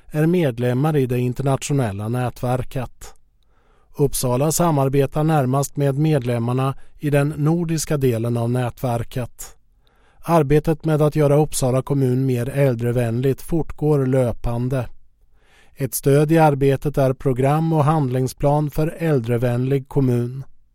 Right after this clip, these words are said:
Följ arbetet på uppsala punkt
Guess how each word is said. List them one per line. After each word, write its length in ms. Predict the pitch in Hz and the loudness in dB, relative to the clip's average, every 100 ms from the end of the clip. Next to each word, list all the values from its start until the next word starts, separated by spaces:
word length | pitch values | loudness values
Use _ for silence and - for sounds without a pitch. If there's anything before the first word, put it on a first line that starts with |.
| _ _ _ _ | _ _ _ _
Följ 400 | - 170 175 175 | -2 2 4 4
arbetet 640 | 165 139 127 127 151 139 | 4 4 2 2 0 -4
på 300 | - 120 123 123 - - - | -2 -2 -2 -6 -12 -20 -4
uppsala 600 | 151 139 - 127 131 170 | 0 0 0 0 0 0
punkt 320 | 170 135 127 | 0 0 0